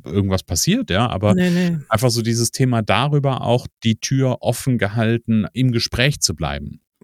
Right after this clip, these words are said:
Speaker 2: Genau, und das ist ja, wir sa-, haben ja auch gesagt, Akquise ist ein Marathon, also kein Sprint, das ist
Speaker 1: Mhm.
Speaker 2: einfach ein Aufbau.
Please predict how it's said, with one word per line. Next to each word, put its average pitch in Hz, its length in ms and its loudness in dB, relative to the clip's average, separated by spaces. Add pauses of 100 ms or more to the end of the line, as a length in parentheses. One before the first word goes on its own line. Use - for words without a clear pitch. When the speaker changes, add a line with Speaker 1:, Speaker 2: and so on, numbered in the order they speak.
Speaker 2:
Genau, 175 320 2
und 170 120 0
das 170 160 0
ist - 160 -2
ja, 190 180 0
wir 180 120 0
sa-, 175 200 2
haben 170 120 2
ja 175 80 0
auch 175 100 -4
gesagt, 175 260 0
Akquise 185 400 0
ist 175 160 -2
ein 175 80 2
Marathon, 170 600 0
also 165 240 0
kein 175 260 2
Sprint, 202 400 0
das 165 140 -4
ist - 200 -2
Speaker 1:
Mhm. 104 100 4
Speaker 2:
einfach 175 320 2
ein 170 300 0
Aufbau. 196 760 0